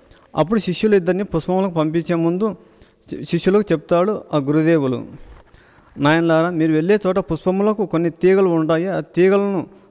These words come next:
తొలగించి పుష్పములు తీసుకుని రావలేను. ఆ తీగలు తెంచిన వెంటనే మళ్ళీ అతుక్కుంటాయి. కావున మీకు చెరొక ఖడ్గం ఇస్తున్నా, కత్తి ఇస్తున్నాను. ఈ కత్తి తీసుకెళ్ళి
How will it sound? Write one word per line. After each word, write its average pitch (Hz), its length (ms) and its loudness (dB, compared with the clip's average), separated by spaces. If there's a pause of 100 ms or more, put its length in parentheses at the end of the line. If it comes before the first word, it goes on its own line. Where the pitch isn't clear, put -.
(140)
తొలగించి 185 440 2 (1200)
పుష్పములు 196 300 0
తీసుకుని 170 360 0
రావలేను. 143 480 0 (400)
ఆ 170 60 2
తీగలు 226 360 0
తెంచిన 180 340 -2
వెంటనే 190 240 0
మళ్ళీ 175 280 2
అతుక్కుంటాయి. 170 720 0
కావున 185 480 0 (380)
మీకు 180 300 0
చెరొక 190 400 0
ఖడ్గం 180 320 -2
ఇస్తున్నా, 170 320 -4
కత్తి 156 320 0
ఇస్తున్నాను. 165 460 0
ఈ 160 120 -2
కత్తి 160 280 -4
తీసుకెళ్ళి 190 580 0